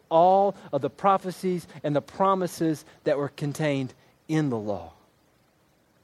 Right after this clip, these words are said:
And so what we find is that the righteous meditate on God's word because in it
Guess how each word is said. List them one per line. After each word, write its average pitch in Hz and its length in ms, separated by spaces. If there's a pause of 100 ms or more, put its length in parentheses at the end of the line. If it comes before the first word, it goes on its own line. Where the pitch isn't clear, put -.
(760)
And 165 100
so 180 200
what 165 240
we 165 80
find 165 920 (220)
is 143 180
that 156 160
the 151 80
righteous 151 920 (280)
meditate 196 840 (180)
on 175 220
God's 160 340
word 165 460 (180)
because 165 380 (200)
in 247 260
it 185 200